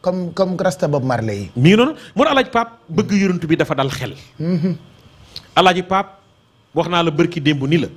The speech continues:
Speaker 1: Mhm.
Speaker 2: Li muy njëkk a def ci yow mooy dalay dalal moom Rasulullah yi.
Speaker 1: Mhm. Da ngay am paix intérieure.
Speaker 2: Alaaji Pape boo gisee koo xam ni dalul, dalul, dee koy wax del bari looy julli ci Rasulullah yi.
Speaker 1: Sallallahu alayhi wa sallam.
Speaker 2: Alaaji Pape boo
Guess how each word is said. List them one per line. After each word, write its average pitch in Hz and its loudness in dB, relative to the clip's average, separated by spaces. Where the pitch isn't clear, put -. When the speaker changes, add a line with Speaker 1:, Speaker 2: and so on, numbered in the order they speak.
Speaker 1:
Mhm. 180 -2
Speaker 2:
Li 156 4
muy 196 4
njëkk 196 2
a 233 0
def 175 -2
ci 170 -6
yow 156 2
mooy 151 -2
dalay 143 2
dalal 147 0
moom 135 -4
Rasulullah 98 -4
yi. - -18
Speaker 1:
Mhm. 143 -4
Da 135 -8
ngay 143 -2
am 139 -2
paix 151 2
intérieure. 143 2
Speaker 2:
Alaaji 190 4
Pape 208 0
boo 202 4
gisee 220 4
koo 202 2
xam 180 -2
ni 160 -4
dalul, 156 2
dalul, 147 0
dee 165 2
koy 175 0
wax 160 -2
del 160 0
bari 165 0
looy 147 2
julli 175 0
ci 147 -2
Rasulullah 95 -2
yi. 85 -12
Speaker 1:
Sallallahu 120 -2
alayhi 95 -12
wa - -14
sallam. - -12
Speaker 2:
Alaaji 202 2
Pape 220 -2
boo 262 2